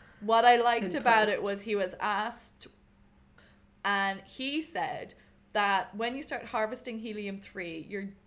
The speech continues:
Speaker 1: scooping up the first few inches of the lunar regolith, which is, like, the, the kind of the
Speaker 2: Moon
Speaker 1: base.
Speaker 2: dust.
Speaker 1: Yeah.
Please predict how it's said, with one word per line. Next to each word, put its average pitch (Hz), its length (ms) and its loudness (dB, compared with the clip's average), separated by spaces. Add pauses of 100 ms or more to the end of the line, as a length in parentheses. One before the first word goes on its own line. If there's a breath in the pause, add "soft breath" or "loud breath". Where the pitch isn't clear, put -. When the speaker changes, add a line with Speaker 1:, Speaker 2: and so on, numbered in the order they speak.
(200)
Speaker 1:
scooping 240 640 -6
up 208 220 -4
the 208 60 -4
first 202 280 -8
few 196 120 -6
inches 190 300 -10
of 180 200 -6 (140)
the 185 120 -6
lunar 180 320 -6
regolith, 170 520 -6
which - 160 -18
is, 170 140 -16
like, - 220 -16
the, 90 280 -10 (640)
the 170 280 -10
kind 170 200 -16
of 175 140 -18
the 170 120 -10
Speaker 2:
Moon 165 80 -6
Speaker 1:
base. 147 200 -6
Speaker 2:
dust. - 260 -8
Speaker 1:
Yeah. - 220 -6